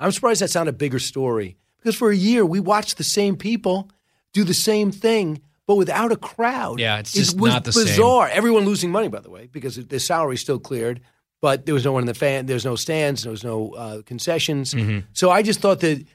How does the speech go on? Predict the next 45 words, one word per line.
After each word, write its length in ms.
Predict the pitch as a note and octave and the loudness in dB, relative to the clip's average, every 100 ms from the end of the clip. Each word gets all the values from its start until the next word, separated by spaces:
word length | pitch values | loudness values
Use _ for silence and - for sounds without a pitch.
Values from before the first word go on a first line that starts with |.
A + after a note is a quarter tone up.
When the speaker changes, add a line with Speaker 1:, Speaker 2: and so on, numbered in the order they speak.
| _ | _
Speaker 1:
uh, 260 | C#3+ D3 C#3+ | -4 -2 -2
the 180 | C#3+ D3 | -2 -2
crowd 260 | F#3 F#3+ | 2 2
noise 220 | F3 E3+ D3+ | 2 0 2
I 80 | |
don't 160 | C#3+ D3 | 0 0
take 180 | D3+ B2 | -2 0
for 80 | C3 | -2
granted 320 | B2+ B2 G2 | -2 -6 -10
anymore. 340 | F#2 F2+ F2+ - | -14 -20 -20 -18
It 140 | D3 | -12
really, 320 | C3+ F#3+ G#3+ F3+ | -2 0 2 0
it 200 | D3 E3 | 0 -2
really 340 | F3+ G3+ C#3+ - - - | 0 0 -2 -10 -20 -10
affects 480 | C#3 - - F3+ - | -10 -4 -2 -2 0
the 140 | - | -2
game. 340 | B2 C#3+ A2+ E2+ _ _ _ _ | 0 -2 -2 -10 _ _ _ _
Speaker 2:
Last 240 | C3 D3 | 2 2
question. 640 | - D#3 C#3 - A2+ G#2 G#2+ | 2 2 2 2 0 0 2
What 100 | C3+ | 2
do 60 | |
you 40 | D3+ | 4
make 180 | D3 | 2
of 60 | C3 | 0
this 160 | A#2+ - | -2 0
Aaron 240 | C3 C3 | 0 2
Rodgers 500 | A#2 A#2+ A#2 A#2+ A2 | 4 4 4 2 2
vaccination 640 | F#2 A#2 A#2 A#2 A2+ - A#2 | 2 2 2 0 0 0 0
story? 580 | - A#2 G#2 G2 G2 - - | 0 0 0 0 -2 -8 -4
We 80 | B2 | 0
were 40 | |
talking 240 | A#2 D3 D3+ | 2 4 4
about 140 | B2 | 2
it 60 | G#2+ | 2
just 180 | C3 | 0
before 240 | - - C3 | -2 -2 0
the 80 | A2 | 0
segment 320 | C3+ B2 A2+ | 0 2 2
off 160 | A2 | 0
the 180 | A#2 A#2 | 0 0
air. 200 | A#2 G#2+ - - _ _ _ _ _ _ - | 2 0 -2 -20 _ _ _ _ _ _ 0
I 140 | F3 | 2
would 240 | F#3+ C#3 | 2 0
bet 240 | G2+ D3 C#3 | 2 2 2
money 540 | A#2+ A#2+ A2+ F#2+ E2+ | 2 2 2 -2 -8